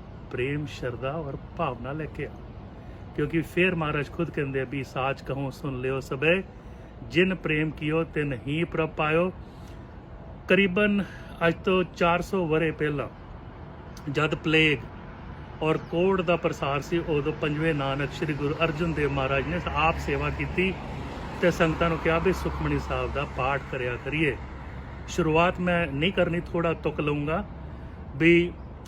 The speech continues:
"ਸਿਮਰੋ ਸਿਮਰ ਸਿਮਰ ਸੁਖ ਪਾਵੋ, ਕਾਲ ਕਲੇਸ਼ ਤਨ ਮਹਿ ਮਿਟਾਵੋ।" ਸੋ ਪ੍ਰਭ ਕਾ ਸਿਮਰਨ ਸਭ ਤੇ ਉੱਚਾ, ਸਭ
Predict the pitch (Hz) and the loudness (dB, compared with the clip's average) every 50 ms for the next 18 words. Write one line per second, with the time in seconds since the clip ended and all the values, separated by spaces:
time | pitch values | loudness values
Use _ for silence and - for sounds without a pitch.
0 | - - - - - 175 165 160 160 160 165 165 175 185 208 214 208 - - - | -12 -12 -6 0 2 4 4 6 6 6 6 6 6 6 2 0 -4 -6 -10 -14
1 | - - - - - - 156 147 147 151 160 175 180 202 202 180 - - - - | -12 -12 -10 -10 -6 -2 0 0 2 4 4 4 4 4 2 -2 -4 -8 -12 -10
2 | - - - - 156 147 143 147 147 156 165 175 190 180 - - - - - - | -10 -8 -4 -2 -2 0 0 0 2 2 2 2 2 0 0 -4 -10 -10 -6 0
3 | - 233 254 - - - 185 151 - - - 135 131 127 123 123 135 143 151 165 | 0 0 0 0 -2 -2 -2 -2 -2 0 0 0 0 2 0 0 2 2 2 2
4 | 180 190 185 - - - - - - - - - - - 156 147 143 139 151 156 | 2 0 -2 -4 -8 -12 -12 -12 -12 -12 -12 -10 -4 0 4 6 6 6 6 6
5 | 160 175 190 196 202 190 - - - - 143 135 135 135 135 139 139 143 156 151 | 6 6 6 4 2 0 -4 -8 -4 0 0 0 2 2 4 4 4 4 2 0
6 | - - - - 170 139 131 127 - 135 127 123 123 127 131 123 139 156 175 190 | -2 -6 -8 -6 -4 -2 -4 -4 -4 -8 -8 -6 -6 -4 -4 -2 -2 -2 -2 -2
7 | 185 156 135 131 131 120 - - - 120 117 117 117 117 127 143 151 160 160 151 | -4 -4 -4 -4 -6 -6 -6 -8 -8 -6 -6 -4 -4 -2 0 2 4 4 4 4
8 | 135 - - - - - - - - - - - 165 175 170 - - 147 147 143 | 2 0 -4 -12 -12 -12 -12 -12 -12 -8 0 2 2 2 2 0 -2 -4 -4 -2
9 | - - 175 175 160 - 165 139 131 147 180 190 180 - - 147 127 - - - | 0 2 2 2 2 2 -2 -4 -2 -2 -2 -2 -4 -4 -4 -6 -8 -8 -6 -4
10 | 156 131 120 120 - - - 135 - - - 190 | -2 -2 -2 -2 -4 -4 -4 -4 -4 -4 -4 -6